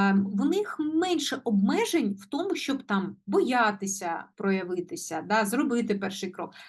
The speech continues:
Вони більш екстравертовані в своєму проявленні. Е, вони від-, більш відкриті, да, більш відкриті, більш екстраверти. А от люди, які мають асцендент в водяних, е, водних, водяних,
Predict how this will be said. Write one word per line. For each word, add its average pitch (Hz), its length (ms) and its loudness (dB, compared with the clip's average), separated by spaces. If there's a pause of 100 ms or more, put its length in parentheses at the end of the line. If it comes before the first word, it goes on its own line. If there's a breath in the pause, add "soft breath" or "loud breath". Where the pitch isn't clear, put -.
(120)
Вони 330 200 4
більш 294 300 2
екстравертовані 233 920 0
в - 60 -10
своєму 226 460 0
проявленні. 190 760 -2
Е, 196 760 2
вони 349 200 4
від-, 247 180 4
більш 294 300 2
відкриті, 294 760 0
да, 269 140 2
більш 226 320 -4
відкриті, 330 640 0
більш 214 280 -2
екстраверти. 277 800 -2 (300 loud breath)
А 226 140 2
от 277 220 -2
люди, 311 260 0
які 240 500 -2
мають 240 340 -2
асцендент 220 540 -4
в - 40 -18
водяних, 226 640 0
е, 180 180 -4 (120)
водних, 180 520 0 (140)
водяних, 190 520 0